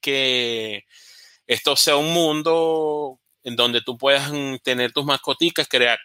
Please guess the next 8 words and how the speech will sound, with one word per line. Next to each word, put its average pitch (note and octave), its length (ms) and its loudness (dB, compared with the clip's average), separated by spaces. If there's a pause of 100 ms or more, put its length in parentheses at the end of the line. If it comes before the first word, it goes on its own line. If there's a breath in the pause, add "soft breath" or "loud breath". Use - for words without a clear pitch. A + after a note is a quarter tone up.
crear A2+ 340 2
la C3+ 140 2
casa D#3 440 2
y, B2+ 360 0
y A#2+ 580 0
craftear D3 640 0
estos, C3+ 380 -2
mm, A#2 420 -10